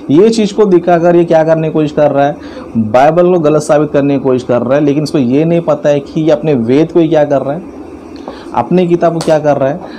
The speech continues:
गलत साबित कर रहा है, है ना। अगर तू उस चीज़ को दिखा रहा है, यानी कि तू उस चीज़ को क्या कर रहा है, सच मान रहा है, है ना, सच मान रहा है, तू उस चीज़ को, फोटो जो तूने दिखाया इसका मतलब ये कि तू उस चीज़ को सच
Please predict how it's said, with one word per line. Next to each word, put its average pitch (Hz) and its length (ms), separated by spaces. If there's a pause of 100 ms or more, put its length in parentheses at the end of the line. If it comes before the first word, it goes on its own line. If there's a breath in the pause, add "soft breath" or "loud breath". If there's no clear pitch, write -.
(180 loud breath)
गलत 131 340
साबित 135 480 (300)
कर 117 120
रहा 107 140
है, - 100 (220)
है 151 60
ना। 226 160 (280 loud breath)
अगर 175 220
तू 208 180
उस 202 260
चीज़ 196 180
को 202 180 (120)
दिखा 156 360
रहा 180 80
है, 175 60
यानी 165 220
कि 170 80
तू 175 100
उस 160 120
चीज़ 160 120
को 156 40
क्या 156 200
कर 156 180
रहा 151 200
है, 151 460
सच 196 380
मान 139 280
रहा - 140
है, - 60 (240)
है 147 40
ना, 240 200 (320 loud breath)
सच - 360
मान 180 240
रहा 175 80
है, 175 60
तू 180 60
उस 165 100
चीज़ 160 140
को, 170 100
फोटो 160 320
जो 175 180
तूने 180 240
दिखाया 170 400
इसका 170 200
मतलब 165 340
ये 165 80
कि 185 80
तू 180 100
उस 175 120
चीज़ 165 180
को 185 100
सच 214 340